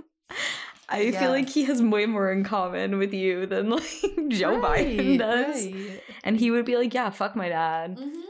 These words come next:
Speaker 1: which we've talked about before. He hates his dad so
Speaker 2: Mm-hmm.
Speaker 1: much.
Speaker 2: And his dad hates him.
Speaker 1: And his dad hates him too, yeah. 'Cause there was, um, a couple, like, Hunter Biden things touch,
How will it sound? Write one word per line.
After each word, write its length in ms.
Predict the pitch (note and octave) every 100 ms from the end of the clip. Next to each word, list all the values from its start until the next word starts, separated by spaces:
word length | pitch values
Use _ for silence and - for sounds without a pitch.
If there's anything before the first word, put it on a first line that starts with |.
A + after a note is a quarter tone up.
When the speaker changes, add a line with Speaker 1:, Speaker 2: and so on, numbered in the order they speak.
| A#4+ -
Speaker 1:
which 160 | G3
we've 160 | G#3 G3+
talked 220 | A#3 A3+
about 160 | B3+ A3+
before. 260 | C4+ A3+
He 240 | F#3+ G3 G3+
hates 240 | G#3+ G3+
his 140 | G3
dad 260 | F#3+ D#3+ E3
so 220 | - F#3
Speaker 2:
Mm-hmm. 80 | A3
Speaker 1:
much. 720 | A#3 G#3+ F3 E3+ F3 - - _ _ _ _ -
Speaker 2:
And 100 | G#3
his 160 | G#3+ F#3+
dad 220 | F3+ F#3
hates 220 | F#3+ G3+
him. 320 | F#3+ F3+ E3+ F#3+
Speaker 1:
And 140 | A3+
his 140 | C4 B3+
dad 160 | C4+
hates 200 | C#4 C4+
him 140 | C#4 C4+
too, 320 | D#4+ A#3 -
yeah. 440 | B3 F3+ C3 - F#3 _ _ _ _ _ _ _ _ _ _ _ - _ _ _ -
'Cause 140 | G#3+
there 160 | A3 A#3+
was, 260 | B3+ B3+
um, 460 | B3 A#3 A3 G#3 -
a 100 | G3+
couple, 480 | G3 G3 F#3 F3+ E3+
like, 320 | D#3+ - - _ _ _ _ _ _ -
Hunter 280 | G#3 G3 F#3
Biden 420 | D#3+ D#3 D#3+ E3
things 340 | D3 B2+ -
touch, 240 | - -